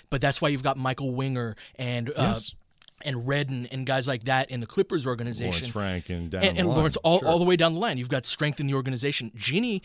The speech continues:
Speaker 1: can give herself good press, can take the heat off of herself, and can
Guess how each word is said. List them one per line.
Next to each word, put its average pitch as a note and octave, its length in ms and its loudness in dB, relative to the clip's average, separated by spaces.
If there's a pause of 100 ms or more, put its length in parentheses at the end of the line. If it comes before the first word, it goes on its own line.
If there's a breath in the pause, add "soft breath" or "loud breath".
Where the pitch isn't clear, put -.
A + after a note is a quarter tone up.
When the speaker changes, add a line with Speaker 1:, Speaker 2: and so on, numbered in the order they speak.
(260 loud breath)
Speaker 1:
can B2+ 420 -2 (320 soft breath)
give C3 200 -4
herself B2+ 420 -2
good C#3 240 -4
press, F3 500 -4 (300 soft breath)
can C3 140 -4
take C3+ 240 -4
the A#2+ 80 -8
heat C3 320 -4
off C3+ 200 0
of C3+ 100 -10
herself, B2 600 -4 (320 loud breath)
and D3 300 0
can C#3 220 0